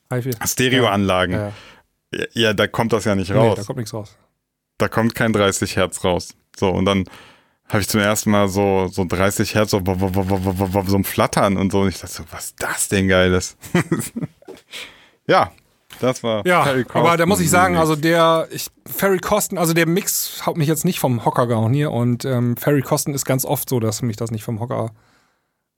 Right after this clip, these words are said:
Speaker 1: haut. Das ist nämlich so Billo-Ballo-Trance für mich so ein bisschen. <laughs>
Speaker 2: Ja, ja, keine Ahnung. Also für mich, äh, ich würd nicht sagen, dass, das haut mich nicht produktionstechnisch tatsächlich auch nicht so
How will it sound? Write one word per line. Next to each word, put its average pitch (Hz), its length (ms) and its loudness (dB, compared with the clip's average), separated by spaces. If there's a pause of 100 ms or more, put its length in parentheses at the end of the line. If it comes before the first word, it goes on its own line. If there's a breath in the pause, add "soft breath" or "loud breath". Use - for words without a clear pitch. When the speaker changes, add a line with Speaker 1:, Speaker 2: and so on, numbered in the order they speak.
(160)
Speaker 1:
haut. 127 240 0
Das 120 120 -2
ist 120 120 0
nämlich 131 200 2
so 127 220 2
Billo-Ballo-Trance 135 1200 0
für 120 60 -2
mich 101 160 -2
so 107 80 -6
ein 104 40 -4
bisschen. 101 280 -10
<laughs> - 60 -6 (1400 soft breath)
Speaker 2:
Ja, 131 360 4
ja, 113 40 0 (300)
keine 117 220 2
Ahnung. 123 260 4
Also 113 220 2
für 120 140 -2
mich, 139 380 0
äh, 123 180 4
ich 127 140 0
würd 165 140 4
nicht 170 140 2
sagen, 156 240 2
dass, - 240 -2
das - 180 -6
haut 156 180 0
mich 170 160 -2
nicht 160 240 -2 (460 loud breath)
produktionstechnisch 160 1120 0
tatsächlich 143 600 -4
auch 151 300 0
nicht 139 220 0
so 123 240 -2